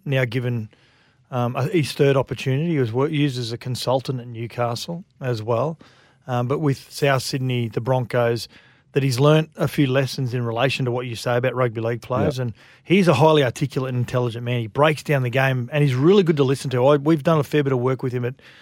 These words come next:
Speaker 1: at S E N, calling S E N League, and I really enjoy his commentary. I really enjoy our conversations.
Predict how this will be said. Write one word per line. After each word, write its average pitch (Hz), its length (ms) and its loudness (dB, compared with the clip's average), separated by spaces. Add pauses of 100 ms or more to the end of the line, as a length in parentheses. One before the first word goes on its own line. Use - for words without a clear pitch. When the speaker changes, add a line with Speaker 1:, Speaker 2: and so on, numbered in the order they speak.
(160)
Speaker 1:
at 139 100 2
S 139 200 2
E 139 80 0
N, 135 120 2
calling 131 360 0
S 127 180 -2
E 131 80 0
N 123 100 -2
League, 123 300 0
and 120 80 -2
I 151 140 6
really 202 260 6
enjoy 147 320 4
his 131 140 0
commentary. 160 460 -4
I 127 60 0
really 147 300 2
enjoy 135 380 0
our 117 120 -2
conversations. 131 880 -4